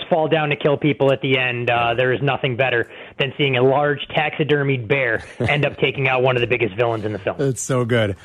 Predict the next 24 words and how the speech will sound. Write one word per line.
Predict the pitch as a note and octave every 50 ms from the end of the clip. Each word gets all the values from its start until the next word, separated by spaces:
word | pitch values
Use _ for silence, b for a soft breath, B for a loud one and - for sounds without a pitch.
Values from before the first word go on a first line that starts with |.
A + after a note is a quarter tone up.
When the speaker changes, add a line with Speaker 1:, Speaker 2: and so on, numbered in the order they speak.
| B B
Speaker 2:
All | B B
right, | F3 E3+ E3+ C#3+
let's | D3+ F3 F#3+ -
get | - G#3 G#3 G3+
after | G3 F#3+ F3 G3 F3
Championship | - - F#3 F3+ F3 F3 F3+ F3 - - E3+ C3+
Sunday | - - E3+ E3 D#3 D3+
a | D3+
little | D3 D3+ D3+ D3
bit. | A#2+ D3 D3 D3 B2+
We'll, | C3 C#3 C3 B2+ B2+
uh, | B2+ B2 B2
start | - - - D#3+ D3+ D#3 D#3+
with | D#3 D3+ C#3+ -
the | - B2
first | - - D#3 D3 B2+ - -
game, | D3+ C#3+ C#3+ C#3+ C#3
and | C3 B2
that | B2+ B2+
is | B2 A#2+ -
Chiefs | - - - D#3+ D#3+ D3 - - -
and | - C3+ A#2+ A2 A2
Ravens. | B2 C3 D3 D3+ C3 D3 D3+ D3 C3+ A2
And | A#2 A2+ G#2